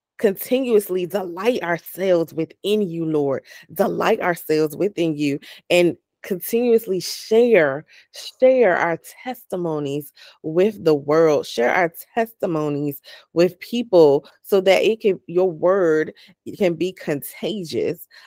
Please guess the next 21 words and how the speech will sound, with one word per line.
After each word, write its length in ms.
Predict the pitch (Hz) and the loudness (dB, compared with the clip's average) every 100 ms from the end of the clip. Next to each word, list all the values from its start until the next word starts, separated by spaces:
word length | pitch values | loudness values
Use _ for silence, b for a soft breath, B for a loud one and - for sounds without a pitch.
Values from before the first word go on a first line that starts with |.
| B | B
amongst 580 | 180 175 185 180 - - | -2 0 0 -2 -6 -8
the 80 | 160 | -8
people, 560 | - 180 170 151 147 | -8 -12 -8 -6 -4
Lord, 300 | 143 143 139 | -2 -2 -2
and 240 | - 156 143 - | -2 -4 -6 -14
draw 460 | - 190 220 190 | -2 4 6 6
them 260 | 156 151 147 | 2 -2 -4
towards 840 | - 165 151 156 208 190 - - 139 | -8 -8 -6 2 4 4 2 -6 -16
you, 420 | 147 175 196 143 - b - | -4 0 2 0 -6 b -2
'cause 140 | 262 | 4
that's 200 | 311 330 | 4 2
the 140 | 254 | -2
ultimate 480 | 226 180 - 156 120 | 0 -2 -4 -14 -10
goal, 400 | 156 170 147 127 b b 160 | -2 2 2 -2 b b -8
drawing 420 | 170 226 208 180 | -2 0 0 0
more 180 | 180 185 - | 0 0 -4
to, 280 | 160 170 - - | -6 -6 -8 -6
more 240 | 175 196 | -2 -2
people 460 | 190 214 208 - 156 | -2 -8 -8 -2 -2
towards 680 | - 147 151 170 170 160 - | -2 -4 0 2 2 0 -4
you. 220 | 156 135 | -2 -2